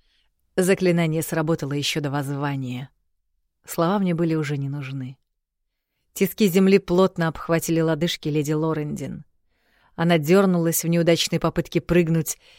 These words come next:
и упала лицом в рыхлую почву под тяжестью собственного веса.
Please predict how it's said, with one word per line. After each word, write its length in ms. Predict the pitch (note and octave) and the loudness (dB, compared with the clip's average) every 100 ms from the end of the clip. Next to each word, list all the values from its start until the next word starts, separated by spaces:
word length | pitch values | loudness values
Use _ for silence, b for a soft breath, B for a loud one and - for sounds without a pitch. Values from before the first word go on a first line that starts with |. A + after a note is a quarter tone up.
| b b | b b
и 100 | E3 | 2
упала 340 | E3+ G3 F#3 | 2 4 4
лицом 500 | F3+ F3 - F#3+ F3 | 4 2 2 2 4
в 60 | D#3+ | 2
рыхлую 340 | E3+ - E3 | 0 2 0
почву 480 | D3 E3+ E3+ - D3 | 2 0 0 0 -6
под 260 | - D#3+ _ | -4 -6 _
тяжестью 560 | - E3 D3+ C#3+ D#3 | -2 0 -2 -4 -6
собственного 640 | D3 E3 - - D3+ D3 D#3 | -4 -4 -6 -6 -4 -2 -2
веса. 480 | D3 D3 - - | -2 -6 -8 -12